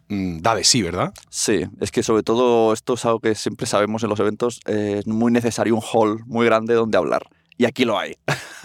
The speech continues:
Speaker 1: Sí. De vez en cuando la música está un poco alta de más.
Speaker 2: <laughs> Eso es verdad.
Speaker 1: Pero
Speaker 2: Se han venido arriba.
Speaker 1: pero lo dices y,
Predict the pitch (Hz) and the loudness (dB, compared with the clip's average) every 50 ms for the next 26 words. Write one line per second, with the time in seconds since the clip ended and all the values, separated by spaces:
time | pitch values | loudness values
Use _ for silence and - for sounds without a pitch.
0 | 147 - - 131 95 - - - - - - - - - - - 151 175 - 240 | -6 -4 -4 -4 -4 -6 -18 -20 -20 -20 -20 -20 -20 -8 -2 -2 0 0 0 -2
1 | 208 185 185 180 185 175 147 156 160 - 151 127 - 156 139 131 131 123 127 123 | 0 0 2 2 2 2 0 0 -2 -2 -2 -2 -2 -2 -2 -2 0 0 0 0
2 | - 135 120 120 143 139 127 156 - - - - - - 240 - - - - - | 0 -2 -4 -2 -4 -4 -6 -8 -12 -16 -20 -6 -2 -2 -2 -2 -2 -6 -4 -2
3 | - - - - - - - - - - - - 143 135 - - 156 151 - - | -4 -4 -2 -2 -4 -4 -4 -6 -14 -14 -8 -4 -4 -2 -2 -2 -4 -4 -4 -6
4 | - 151 151 156 156 156 139 135 127 - 127 131 127 127 127 - - - - _ | -6 -4 -2 -2 -2 0 0 0 0 0 0 0 0 0 -2 -4 -10 -16 -14 _
5 | - - 151 143 127 131 135 135 143 165 151 - - 180 185 - - 131 | -2 0 2 4 4 4 4 4 4 2 2 2 2 2 2 2 2 -2